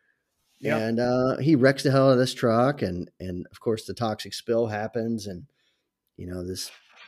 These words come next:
Speaker 2: toxic gas or whatever goes up into the air, and he just kinda walks away <laughs> from it.
Speaker 1: Yeah. I mean, this is, you know, like you said, he pops up in all sorts of, of movies that we've talked about, some of them, Action Jackson. He's in the,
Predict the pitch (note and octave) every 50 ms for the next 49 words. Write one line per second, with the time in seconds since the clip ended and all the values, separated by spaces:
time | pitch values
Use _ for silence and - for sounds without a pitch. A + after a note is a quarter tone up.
0 | _ - - - - G2+ G2 - - - - - A2+ A2 G#2+ - - - A2 F#2+
1 | G2 F#2+ G2 G#2+ F#2+ F#2 F#2+ G2 G2+ G#2+ - - - G#2 G2+ G#2 G#2 G#2 G#2 G2+
2 | G2 G#2 G2+ F#2 G2 G2+ G2+ F#2+ G2 G#2+ G2+ G2+ - G#2 G2 F#2 F2+ F#2+ F#2+ F#2+
3 | - - A2 - C3 B2 G#2 - - _ _ _ _ _ _ _ _ _ _ _
4 | _ _ _ _ _ _ - A#2 B2 A#2 B2+ B2 - - C3+ C3+ C3+ B2+ C3 C#3
5 | C#3+ C#3 - C#3+ C#3+ E3 F#3 - - G#3+ - - A3+ - - - - - - B3+
6 | - - - _ _ - D3+ C#3+ B2+ - - _ - - - - _ - G#3 A3
7 | G#3 F#3 F3 A#3 C#4 D4+ D4 - - G#3 G3+ F#3+ E3+ E3 F3 F#3 F3+ E3 D#3 D#3
8 | D3+ E3+ E3+ D#3 E3+ D#3+ - D3 B2 A#2+ - G3+ A3 - - F#3+ F3 D3+ - -
9 | D3+ C#3 B2+ C3+ B2 B2+ C3+ C#3+ D3 C#3+ - - C3+ C3 B2+ - - B2+ A#2+ A#2+
10 | B2 _ - C#3+ C3 C3 C3 B2 A2+ G#2 A2 A2 A2+ A#2+ - - B2+ - - _
11 | C3+ B2+ B2+ B2 - - C3+ B2+ B2+ B2+ A#2+ A#2+ A#2 - - A#2 A2+ A#2 A#2 A#2
12 | B2 A#2+ B2 B2 B2 - B2+ B2 A#2 A#2+ A#2 A#2+ A#2+ - C3+ B2+ B2 B2 B2 A#2
13 | B2 A#2+ A#2+ A#2 A2+